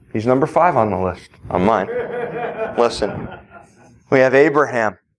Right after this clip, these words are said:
all right? Abraham was the father of the faith, left his father's home, went into a country, went into an unknown land,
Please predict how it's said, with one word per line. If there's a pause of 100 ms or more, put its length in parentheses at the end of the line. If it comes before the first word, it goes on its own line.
(580)
all
right?
Abraham
was
the
father
of
the
faith, (220)
left
his (160)
father's
home,
went
into
a
country,
went
into
an
unknown
land,